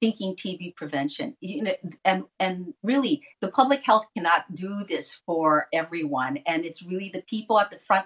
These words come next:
lines, the primary docs, anyone caring for a patient at risk. And who am I really talking about? I'm talking about non-U S born individuals. Uh, this is, we're talking about most of the world, you know, except for Western Europe, Japan,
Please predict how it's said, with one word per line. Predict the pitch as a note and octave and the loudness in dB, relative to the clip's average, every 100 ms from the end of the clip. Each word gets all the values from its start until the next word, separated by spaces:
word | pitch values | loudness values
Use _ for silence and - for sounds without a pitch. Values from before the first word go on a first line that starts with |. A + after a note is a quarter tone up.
| - | -2
lines, | D#3+ D3+ C#3 - | 0 0 -2 -8
the | D#3 - | -12 -6
primary | F3+ D#3+ E3 E3 | -2 -2 -2 -4
docs, | D#3+ D3 D3 - - - _ _ _ _ | 0 2 0 -4 -18 -20 _ _ _ _
anyone | C4 C4+ A#3 G#3 - | 2 4 2 0 -4
caring | G#3 F#3+ F#3+ F#3+ | 4 4 4 -2
for | - E3 | -6 -6
a | |
patient | D#3 F3+ E3+ - D#3 | -6 -8 -8 -6 -6
at | - | -4
risk. | D#3 C#3+ - - | -8 -8 -12 -6
And | D#3+ D3+ - _ _ | -2 -2 -6 _ _
who | B3+ | 0
am | C#4 | 4
I | A#3 F#3+ | 4 2
really | F#3 A3 | -2 -6
talking | - F3+ - G3 | -4 -4 -4 -2
about? | F3 E3+ - G#3+ | -2 -2 -6 -4
I'm | |
talking | A3+ C#4 B3+ A#3 | -2 -2 -2 -2
about | F#3 D#3 E3 | 0 0 0
non-U | E3 D3+ E3+ G3 G#3+ D3+ E3+ E3+ | -2 0 2 0 -2 -8 -10 -10
S | E3 - | -10 -14
born | D#3+ D#3+ D3+ | -4 -2 -2
individuals. | D#3 D3 C#3+ D#3 D3+ C#3 - - _ _ _ - | -4 -8 -8 -8 -8 -14 -20 -20 _ _ _ -4
Uh, | D3+ | -2
this | G3+ C4 | -2 -2
is, | A#3 | -2
we're | F#3 | -2
talking | F#3 F#3 F3+ | 2 0 4
about | D#3 D3 | 2 2
most | D#3 E3+ A3+ C#4+ - | 0 6 8 6 6
of | A#3+ G3 | 0 0
the | G3 | -6
world, | F3 E3 D3 C#3+ _ _ _ _ _ - | -2 0 0 -2 _ _ _ _ _ -6
you | D3 | -4
know, | E3+ F3 | -4 -6
except | F3+ - - G3 F#3+ | -10 -10 4 4 4
for | - F#3+ E3+ D3+ | 0 -2 0 -2
Western | C#3+ E3 D#3 - E3+ | -2 -4 -4 -6 -6
Europe, | D#3+ E3 E3 D3+ | -4 -2 -2 -2
Japan, | - - D#3 D3+ D3+ D3 | -8 -4 0 2 4 2